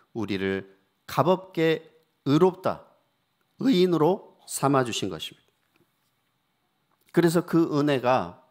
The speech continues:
참 얼마나 감사합니까? 그리고 이 대지는 무엇입니까? 바로 더욱 넘치는 은혜입니다. 이 더욱 넘치는 은혜는 어떤 것일까요?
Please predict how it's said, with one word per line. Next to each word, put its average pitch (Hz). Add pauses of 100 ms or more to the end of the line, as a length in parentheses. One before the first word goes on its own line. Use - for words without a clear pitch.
(200)
참 120
얼마나 131 (520)
감사합니까? 104 (1700)
그리고 139
이 127
대지는 135
무엇입니까? 110 (160)
바로 101 (440)
더욱 131
넘치는 120
은혜입니다. 92 (2250)
이 190 (380)
더욱 139
넘치는 123
은혜는 120
어떤 139
것일까요? -